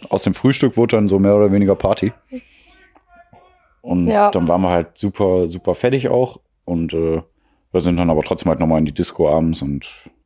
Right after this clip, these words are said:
Speaker 2: Disco.
Speaker 1: Disco, Diskothek, in La Discoteca.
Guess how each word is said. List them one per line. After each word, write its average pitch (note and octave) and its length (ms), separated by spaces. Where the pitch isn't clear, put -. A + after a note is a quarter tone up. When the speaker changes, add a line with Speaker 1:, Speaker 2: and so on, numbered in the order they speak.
Speaker 2:
Disco. - 960
Speaker 1:
Disco, G2+ 560
Diskothek, A2 720
in G2 140
La F2+ 200
Discoteca. - 680